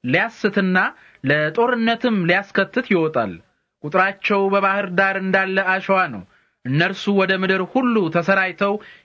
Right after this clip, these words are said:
የቅዱሳንን ሰፈርና የተወደደችውን ከተማ ከበቡ። ነገር ግን እሳት ከሰማይ ወርዶ በማቃጠል ደመሰሳቸው።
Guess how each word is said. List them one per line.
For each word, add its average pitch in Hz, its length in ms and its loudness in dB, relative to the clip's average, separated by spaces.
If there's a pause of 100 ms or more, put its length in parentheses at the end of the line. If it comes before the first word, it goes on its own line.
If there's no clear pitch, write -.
የቅዱሳንን 202 880 0
ሰፈርና 196 520 0 (400)
የተወደደችውን 202 1000 0
ከተማ 185 360 0 (200)
ከበቡ። 131 420 -2 (680)
ነገር 226 280 0
ግን 214 220 0 (220)
እሳት 208 380 0
ከሰማይ 180 540 0
ወርዶ 190 300 -2 (100)
በማቃጠል 214 640 -2 (140)
ደመሰሳቸው። 147 840 -4